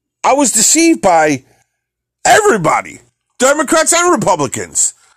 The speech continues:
I mean, some people would say kind of a little pot truth here, a little touch truth there, but it,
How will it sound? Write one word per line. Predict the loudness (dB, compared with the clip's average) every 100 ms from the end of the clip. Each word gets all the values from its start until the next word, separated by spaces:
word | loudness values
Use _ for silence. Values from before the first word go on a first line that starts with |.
| _ -20 -12
I | -4 -2
mean, | 0
some | 0
people | -2 0 0
would | 0
say | 0 0 -2
kind | -2 -4 -2
of | -2 -4
a |
little | -8 -4 -4 -4
pot | -4 -4 -4
truth | -6 -6
here, | -4 -2
a | 0
little | -2 -4
touch | -6 -4
truth | -6 -4
there, | -2 -2 -2 -6 _ _ _ _ _ _ _ _
but | -6 -4 -6 _ _ _ _ _ _ _ _ _ -20 -18 -12 -12 -14 -20 -20 _ _ _ _ _ _ _ -20 _ _
it, | -14